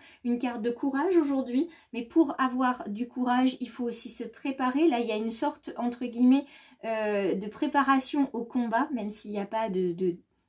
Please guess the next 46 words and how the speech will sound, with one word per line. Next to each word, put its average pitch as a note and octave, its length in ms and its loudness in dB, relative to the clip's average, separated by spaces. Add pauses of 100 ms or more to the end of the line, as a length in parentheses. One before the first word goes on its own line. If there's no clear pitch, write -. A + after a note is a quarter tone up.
de F#3 140 -2
combat, A3 560 0
euh, F3 180 2 (160)
réel G#3+ 480 -4
en G#3 100 -2
soi, A#3 280 -4
avec, F3+ 440 0
euh, F3+ 80 -6 (420)
le G3 120 -2
but A#3+ 240 -2
n'étant G#3 380 -4
pas G#3+ 180 0
de F#3 120 6
gagner, A3 560 2 (220)
mais G#3+ 400 -2
de F#3+ 140 -2
se A3 160 -8
dépasser A#3 800 -2
et G#3 120 0
aussi G3+ 380 -2
de G3 120 -2
devenir G#3 380 -4
une G3 140 0
meilleure G#3+ 340 0
version G3+ 420 -4
de F#3+ 60 -6
soi. C4 320 -4 (300)
On G#3 80 -4
va A3+ 160 2
aller D4 240 4
relever A#3+ 500 0
des F#3 160 0
défis, F#3+ 460 -6 (340)
euh, G3 300 2
on A3+ 140 -2
va B3 200 2
apprendre A#3+ 380 -2
à F#3 80 0
rayonner A#3+ 460 2
de A3+ 80 -6
manière, G#3 500 0
euh, F3 140 2
solaire, G#3 600 0
de G3 140 -2
manière, F#3+ 520 0
euh, E3 60 0